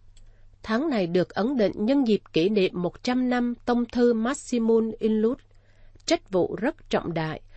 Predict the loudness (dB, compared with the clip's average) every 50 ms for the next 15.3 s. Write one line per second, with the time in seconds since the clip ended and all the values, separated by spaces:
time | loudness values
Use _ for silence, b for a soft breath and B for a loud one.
0 | b b b b b 2 4 4 2 2 2 2 2 2 2 0 0 0 0 0
1 | 0 0 2 2 0 0 0 0 -2 0 2 2 2 2 2 0 0 -2 -2 0
2 | 2 2 2 2 0 -2 0 2 2 2 2 0 -2 -2 0 2 2 2 0 -2
3 | -4 -4 -4 -4 -4 -6 -8 -4 0 2 2 2 2 0 0 2 2 2 2 2
4 | -4 -4 -2 -2 0 0 0 0 0 -2 -4 -6 -10 -12 -20 -20 -20 -20 -20 _
5 | -20 -20 -20 -20 -20 -20 -20 -20 -20 -20 -10 -4 0 0 0 0 0 -2 -2 -2
6 | -2 0 0 2 4 4 4 2 0 -2 -2 0 2 2 2 0 -2 -2 -4 -4
7 | -2 -2 -2 -2 -2 -2 -2 -2 -2 -2 -6 -8 -12 b b b b b b b
8 | -2 -2 -2 -2 -2 -4 -2 0 0 2 2 2 0 -2 -6 -6 -4 -2 -2 -2
9 | -2 0 0 0 0 2 0 -2 -4 -6 -2 2 2 2 2 2 -2 -2 0 0
10 | 0 0 -2 -4 -6 b b b b b b b 0 0 0 0 0 0 0 2
11 | 2 0 0 0 0 0 -2 -2 -2 -2 -2 -2 -4 -4 -4 -4 -6 -8 -10 -12
12 | -14 -20 -20 -20 -20 -20 -4 2 2 2 4 4 2 2 2 2 0 -2 -2 -2
13 | 0 2 2 2 0 -2 -2 -6 -2 2 2 4 4 2 2 2 2 2 2 0
14 | -6 -6 -4 -2 0 0 0 0 -2 -2 -2 -4 -4 -6 -4 -2 0 0 0 -2
15 | -2 -4 -2 -2 -2 -4